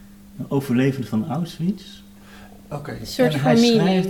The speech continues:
Speaker 1: ja, die heeft
Speaker 3: eh,
Speaker 1: iets van,
Speaker 3: ja.
Speaker 1: zijn boek heeft iets van, eh, hij heeft meerdere boeken geschreven, maar dat bekende boek van Search for Meaning
Speaker 3: Ja.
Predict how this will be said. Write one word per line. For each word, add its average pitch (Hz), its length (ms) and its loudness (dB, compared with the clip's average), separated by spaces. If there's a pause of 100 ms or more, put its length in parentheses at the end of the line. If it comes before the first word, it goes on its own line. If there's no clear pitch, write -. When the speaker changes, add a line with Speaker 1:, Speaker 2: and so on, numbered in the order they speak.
Speaker 1:
ja, 139 120 2
die 143 80 2
heeft 143 140 0
Speaker 3:
eh, - 60 -4
Speaker 1:
iets - 120 -8
van, 139 180 -2
Speaker 3:
ja. 151 80 -6
Speaker 1:
zijn 139 220 -2
boek 160 160 0
heeft - 120 -10
iets 131 140 -4
van, 127 300 -6
eh, 123 60 -6
hij 123 120 -8
heeft 107 240 -8
meerdere 110 320 -2
boeken - 240 -10
geschreven, 95 500 -10
maar 101 100 -8
dat 104 120 -8 (220)
bekende 139 400 0
boek 117 260 -8 (180)
van 113 180 -6
Search - 320 -6
for 117 140 -10
Meaning 135 320 -4 (220)
Speaker 3:
Ja. 254 100 -4